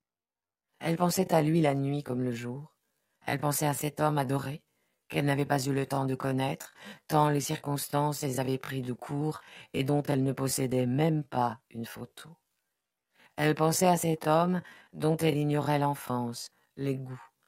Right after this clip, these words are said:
les faiblesses, les rencontres qui avaient fait de lui ce qu'il était. Cet homme dont elle ignorait presque tout, dont elle ignorait jusqu'au nom de famille,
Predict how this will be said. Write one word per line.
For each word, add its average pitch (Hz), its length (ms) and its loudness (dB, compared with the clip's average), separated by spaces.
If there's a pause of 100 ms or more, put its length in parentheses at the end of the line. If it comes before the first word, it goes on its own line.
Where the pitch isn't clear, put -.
(120)
les 135 120 -2
faiblesses, 127 680 -2 (140)
les 139 120 0
rencontres 160 540 0
qui 165 160 -2
avaient 147 180 2
fait 151 200 2
de 143 120 -2
lui 147 280 -2 (260)
ce - 180 -2
qu'il 151 260 -2
était. 131 420 -2 (560)
Cet - 280 0
homme 208 260 8 (300)
dont 170 260 4
elle 175 200 4
ignorait 175 360 6
presque 190 420 -4
tout, 143 220 -12 (260)
dont 175 200 2
elle 180 180 4
ignorait 180 440 6
jusqu'au 220 420 4
nom 208 160 8
de 202 60 2
famille, 175 500 0